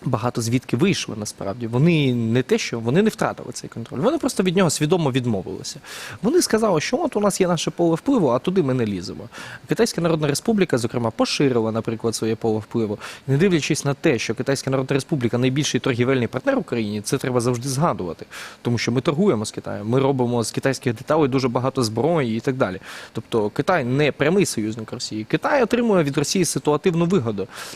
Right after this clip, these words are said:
Так, він цим живить російську економіку, ми це розуміємо. З Індією та сама ситуація. Але Китай і Індія, вони не вороги Україні. Вони вороги сьогодні Сполученим Штатам Америки. Ми тут просто попадаємо, розумієте, під роздачу як третій гравець,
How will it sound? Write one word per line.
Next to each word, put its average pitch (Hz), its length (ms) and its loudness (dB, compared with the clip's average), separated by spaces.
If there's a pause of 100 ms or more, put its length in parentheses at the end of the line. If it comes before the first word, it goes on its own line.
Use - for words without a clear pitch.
Так, 147 220 0
він 123 160 0
цим 139 220 0
живить 120 360 0
російську 117 400 -2
економіку, 156 460 0
ми 127 80 0
це 127 140 -2
розуміємо. 120 540 0
З 101 100 0
Індією 131 300 4
та 131 140 -2
сама 110 300 -2
ситуація. - 600 -8 (360)
Але 151 560 2
Китай 131 480 -2
і 117 260 -2
Індія, 131 380 2
вони 123 520 2
не 139 80 4
вороги 147 340 2
Україні. 143 540 0 (400)
Вони 190 200 4
вороги 175 360 4
сьогодні 165 320 2
Сполученим 147 500 -2
Штатам 143 360 -2
Америки. 139 480 0
Ми 135 120 2
тут 151 140 -2
просто 151 300 0
попадаємо, 131 500 0
розумієте, 143 440 2
під 127 160 -4
роздачу 139 380 2
як 135 80 -2
третій 147 300 0
гравець, 202 440 0